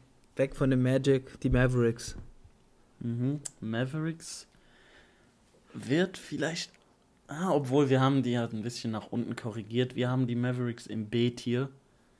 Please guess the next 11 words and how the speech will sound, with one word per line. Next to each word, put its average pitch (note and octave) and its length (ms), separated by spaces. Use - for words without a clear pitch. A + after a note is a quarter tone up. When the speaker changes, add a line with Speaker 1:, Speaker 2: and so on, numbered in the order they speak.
Speaker 2:
Vor D3 260
der D3+ 140
Season C#3+ 440
hätten B2 300
wir A#2+ 120
sie A#2 240
wahrscheinlich A#2+ 440
im A2 120
oberen B2 520
A-Tier C#3+ 560
gehabt. D#3 460